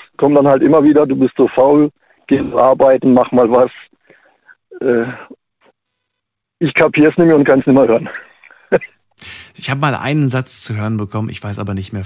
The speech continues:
Speaker 2: woher, wo ich den aufgeschnappt habe. Aber ich hab ihn auf jeden Fall irgendwo aufgeschnappt und ich fand ihn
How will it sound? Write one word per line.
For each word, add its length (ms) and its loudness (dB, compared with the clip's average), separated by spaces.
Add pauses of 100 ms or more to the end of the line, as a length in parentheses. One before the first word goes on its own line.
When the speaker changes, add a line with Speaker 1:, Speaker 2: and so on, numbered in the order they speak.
Speaker 2:
woher, 240 -10
wo 100 -8
ich 60 -12
den 160 -14
aufgeschnappt 720 -16
habe. 340 -10 (640)
Aber 560 -8
ich 100 -20
hab 80 -8
ihn 100 -4
auf 140 -10
jeden 140 -8
Fall 140 -16
irgendwo 340 -14
aufgeschnappt 540 -16
und 100 -8
ich 120 -12
fand 280 -10
ihn 260 -6